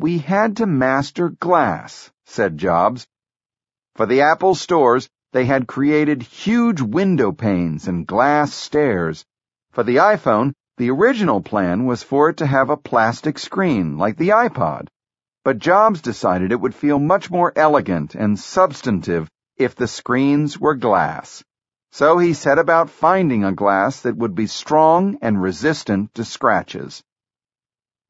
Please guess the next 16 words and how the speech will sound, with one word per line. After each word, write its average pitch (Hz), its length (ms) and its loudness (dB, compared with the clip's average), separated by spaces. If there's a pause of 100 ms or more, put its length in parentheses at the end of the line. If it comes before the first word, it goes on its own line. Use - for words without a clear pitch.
(100)
The 110 140 -2
natural 147 520 2
place 139 360 0
to 143 100 -4
look 165 380 2 (120)
was 170 180 -2
Asia, 143 520 0 (360)
where 101 120 -4
the 110 100 -2
glass 117 440 2
for - 120 -10
the 156 100 -2
stores 165 520 2
was 87 160 -4
being 90 320 -2
made. 85 360 -2